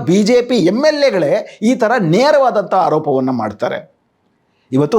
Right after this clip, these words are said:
ಸಂದೇಶ್ ಕಲ್ಲಿನಲ್ಲಿ ಟಿ ಎಮ್ ಸಿ ನೇತೃತ್ವದಲ್ಲೂ ಕೂಡ ಇದೇ ರೀತಿ ಮಹಿಳೆಯರ ಮೇಲೆ ಅತ್ಯಾಚಾರ ನಡೀತಾ ಇದೆ. ಬಿ ಜೆ ಪಿ ಸರ್ಕಾರ ಸಂದೇಶ್ ಕಲ್ಲಿನಲ್ಲಿ ಒಂದು ಗ್ರಾಮದಲ್ಲಿ ಆದಂಥ ಅತ್ಯಾಚಾರವನ್ನು ಇಟ್ಕೊಂಡು ಇಡೀ ಸರ್ಕಾರ ರಾಜೀನಾಮೆ ಕೊಡಬೇಕು, ಮಮತಾ ಬ್ಯಾನರ್ಜಿ ರಾಜೀನಾಮೆ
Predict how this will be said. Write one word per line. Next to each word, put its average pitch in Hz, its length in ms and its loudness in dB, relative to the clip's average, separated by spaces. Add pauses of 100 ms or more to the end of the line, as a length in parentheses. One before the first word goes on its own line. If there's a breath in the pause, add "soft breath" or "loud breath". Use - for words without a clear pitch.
ಸಂದೇಶ್ 190 400 0
ಕಲ್ಲಿನಲ್ಲಿ 202 520 0
ಟಿ 190 240 -2
ಎಮ್ 247 140 -6
ಸಿ 233 100 -2
ನೇತೃತ್ವದಲ್ಲೂ 202 640 -2
ಕೂಡ 233 100 2 (340 loud breath)
ಇದೇ 196 280 4
ರೀತಿ 277 220 -2 (100)
ಮಹಿಳೆಯರ 220 440 2
ಮೇಲೆ 196 140 2
ಅತ್ಯಾಚಾರ 151 440 -2 (120)
ನಡೀತಾ 117 340 -8
ಇದೆ. - 140 -16 (420 loud breath)
ಬಿ 220 220 4
ಜೆ 277 140 4
ಪಿ 226 160 0
ಸರ್ಕಾರ 170 400 -2 (440 loud breath)
ಸಂದೇಶ್ 240 400 0
ಕಲ್ಲಿನಲ್ಲಿ 220 400 2 (140)
ಒಂದು 240 160 0
ಗ್ರಾಮದಲ್ಲಿ 214 600 0
ಆದಂಥ 185 240 -2 (120)
ಅತ್ಯಾಚಾರವನ್ನು 180 600 0
ಇಟ್ಕೊಂಡು 226 320 0
ಇಡೀ 269 240 0
ಸರ್ಕಾರ 285 320 0 (140)
ರಾಜೀನಾಮೆ 196 480 -2
ಕೊಡಬೇಕು, 165 360 0 (320 loud breath)
ಮಮತಾ 269 320 0
ಬ್ಯಾನರ್ಜಿ 214 480 0
ರಾಜೀನಾಮೆ 180 400 -2